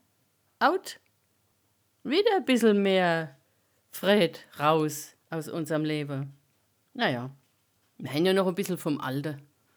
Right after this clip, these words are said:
So sprühen wir das noch ein bisschen hin. Ach, wieder kein Nachhaltigkeitsgedanke, ne? Nee, hopp, das ist einfach so Glitter, das ist, das braucht man also ab und zu mal, um die, um sich's einfach ein bisschen schöner zu machen.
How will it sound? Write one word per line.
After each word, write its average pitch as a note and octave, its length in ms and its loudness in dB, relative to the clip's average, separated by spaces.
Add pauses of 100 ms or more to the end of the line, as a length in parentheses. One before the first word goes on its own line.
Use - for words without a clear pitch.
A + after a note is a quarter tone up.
(120)
So C#3 120 -16
sprühen D#3+ 420 -2
wir D3+ 120 -2
das D3 220 -6
noch E3+ 120 -4
ein E3+ 80 -10
bisschen E3+ 260 -8
hin. C#3 340 -2 (220)
Ach, G#2+ 600 -10 (600)
wieder C#3 320 -2
kein A#2 500 -10 (380)
Nachhaltigkeitsgedanke, C3+ 1300 -8
ne? C#3+ 200 -12
Nee, A#3 680 0
hopp, F#3 280 -6 (300)
das G3 200 -2
ist A#3 180 -4
einfach G3+ 340 -2
so E3+ 200 -6
Glitter, G#3 560 -2
das E3+ 260 -8
ist, - 360 -14 (460)
das - 160 -4
braucht G#3+ 340 2
man G3 180 0
also F3 180 -6
ab F3 160 -6
und G3 140 -4
zu F#3+ 220 -2
mal, E3+ 480 -2 (220)
um E3+ 200 -8
die, D#3+ 460 -4 (260)
um E3 140 -6
sich's D3+ 300 -4
einfach E3+ 220 -2
ein E3 100 -2
bisschen D#3 300 -6
schöner F3 420 0
zu F3 100 -6
machen. C#3 680 -6